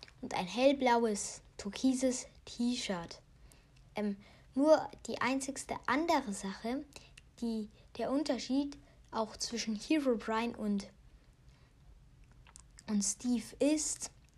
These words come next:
Herobrine hat komplett weiße Augen und der normale Steve nicht. Deswegen werdet ihr auch Herobrine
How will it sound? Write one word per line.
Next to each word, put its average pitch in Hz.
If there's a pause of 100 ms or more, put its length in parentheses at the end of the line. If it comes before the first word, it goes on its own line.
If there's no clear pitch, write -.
(140)
Herobrine 208
hat -
komplett 240 (800)
weiße 226
Augen 208 (840)
und 214
der 208
normale 202
Steve 254
nicht. 190 (2750)
Deswegen 233 (1400)
werdet 202
ihr 208
auch -
Herobrine 240